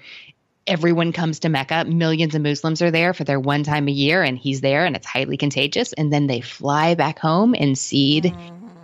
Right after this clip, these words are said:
Speaker 1: everywhere. I really enjoyed reading this book the same way I enjoy reading, like, any kind of retelling, 'cause I'm reading the story in front of me, but I also have the fun puzzle of looking how the author's aligning their source material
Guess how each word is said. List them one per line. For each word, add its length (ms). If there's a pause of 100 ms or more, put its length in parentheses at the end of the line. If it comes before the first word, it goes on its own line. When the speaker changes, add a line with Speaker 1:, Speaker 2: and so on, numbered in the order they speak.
(120)
Speaker 1:
everywhere. 1080 (140)
I 420
really 520
enjoyed 360
reading 280
this 160
book 360 (120)
the 140
same 340
way 140
I 140
enjoy 400
reading, 520
like, 200
any 160
kind 280
of 160
retelling, 760
'cause 140
I'm 120
reading 220
the 80
story 260
in 100
front 180
of 60
me, 140
but 160
I 120
also 180
have 140
the 80
fun 320
puzzle 440
of 300 (300)
looking 340
how 480 (800)
the 260
author's 400
aligning 440
their 120
source 320
material 600